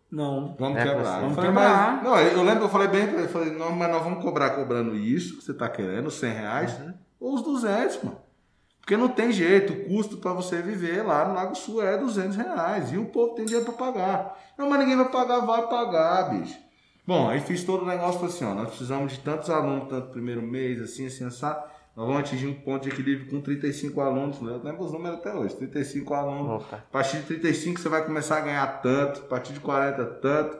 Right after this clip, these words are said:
Speaker 2: pá, pá. Fizemos todo, mostrei tudo pra ele, não sei o quê. Ele olhou, ficou meio assim e tal, mas vamos então, vamos atrás do espaço, a gente pode gastar tanto de obra, vamos gastar, preciso de um fluxo de caixa de tanto. Montei todo o negócio pra ele, pra, pra gente,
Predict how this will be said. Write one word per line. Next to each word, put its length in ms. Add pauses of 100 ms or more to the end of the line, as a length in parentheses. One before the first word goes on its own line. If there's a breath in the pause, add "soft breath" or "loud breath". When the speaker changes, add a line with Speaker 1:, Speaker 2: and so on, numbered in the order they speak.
Speaker 2:
pá, 200
pá. 400 (260 loud breath)
Fizemos 460
todo, 460
mostrei 320
tudo 220
pra 260
ele, 240
não 80
sei 160
o 40
quê. 380 (320 loud breath)
Ele 160
olhou, 460
ficou 260
meio 180
assim 580
e 120
tal, 380
mas 340
vamos 300
então, 180
vamos 220
atrás 180
do 60
espaço, 440
a 40
gente 140
pode 200
gastar 320
tanto 300
de 160
obra, 380
vamos 260
gastar, 520 (240 loud breath)
preciso 300
de 60
um 60
fluxo 340
de 100
caixa 340
de 140
tanto. 540 (300 soft breath)
Montei 360
todo 300
o 20
negócio 480
pra 180
ele, 260
pra, 240
pra 220
gente, 400